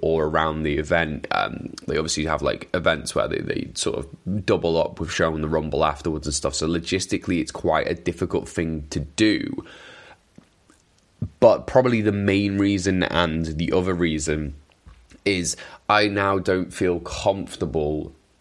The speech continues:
having having my opinion slash criticism online about other companies,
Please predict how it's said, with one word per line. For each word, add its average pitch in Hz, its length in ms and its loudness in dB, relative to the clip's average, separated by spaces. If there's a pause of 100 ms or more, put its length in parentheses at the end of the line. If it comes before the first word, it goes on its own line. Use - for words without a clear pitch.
(600)
having 87 880 0 (920)
having 101 300 2
my 98 160 2
opinion 107 600 0
slash 90 300 0
criticism 82 840 -2 (460)
online 87 1040 0 (400)
about 85 440 0
other 85 260 2
companies, 120 1040 0